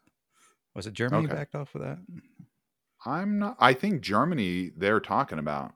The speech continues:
Speaker 2: doing the mandate, which I guess
Speaker 1: Go
Speaker 2: wouldn't
Speaker 1: on.
Speaker 2: surprise me, right? Austria, Germany teaming up to start,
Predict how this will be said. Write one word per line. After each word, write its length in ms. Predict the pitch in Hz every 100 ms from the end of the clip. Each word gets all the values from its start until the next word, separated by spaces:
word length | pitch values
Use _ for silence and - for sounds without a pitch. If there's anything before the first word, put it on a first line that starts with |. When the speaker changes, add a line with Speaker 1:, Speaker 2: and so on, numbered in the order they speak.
| _ _ _ -
Speaker 2:
doing 240 | 85 80 76
the 60 |
mandate, 520 | 76 76 71 78 101 80
which 240 | 76 -
I 120 | 78 78
guess 120 | 80
Speaker 1:
Go 60 |
Speaker 2:
wouldn't 180 | 87 78
Speaker 1:
on. 40 | -
Speaker 2:
surprise 440 | - 80 80 80
me, 160 | 87 90
right? 300 | 76 82 87
Austria, 480 | 73 76 - 78 78
Germany 360 | 73 76 78 78
teaming 340 | - 76 76
up 180 | 78 80
to 200 | - 71
start, 380 | - 69 69